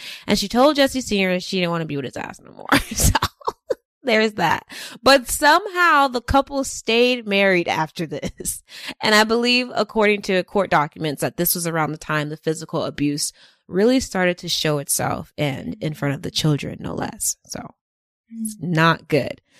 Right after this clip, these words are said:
Speaker 1: Priscilla became fed up with it and decided to save up, save up enough money to leave her abusive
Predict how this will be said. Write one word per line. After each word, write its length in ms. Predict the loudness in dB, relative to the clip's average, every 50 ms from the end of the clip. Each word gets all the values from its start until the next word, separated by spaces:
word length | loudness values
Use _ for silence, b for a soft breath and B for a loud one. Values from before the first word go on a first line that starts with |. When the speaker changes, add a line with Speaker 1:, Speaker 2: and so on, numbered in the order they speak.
| b b b b b b
Speaker 1:
Priscilla 440 | -2 0 2 4 4 6 4 4
became 400 | 2 0 0 2 2 2 2 0
fed 240 | -2 0 2 4 4
up 160 | 4 4 2
with 180 | -2 -4 -2 0
it 140 | 0 2 2 0
and 120 | -2 -4
decided 400 | -4 -6 -4 -2 0 2 0 0 -2
to 60 | -2
save 280 | -2 0 0 0 2 2
up, 140 | 0 0 _ _ _ _
save 320 | -10 -4 2 2 2 4 2
up 160 | 0 -2 0
enough 280 | 0 0 0 0 -2 -2
money 300 | -4 -2 -2 -2 -4 -4
to 280 | -4 -4 -4 -4 -4
leave 380 | -4 -4 -4 -2 -2 -2 -4 -6
her 160 | -6 -8 -8
abusive 480 | -8 -8 -8 -8 -6 -6 -4 -6 -6 -8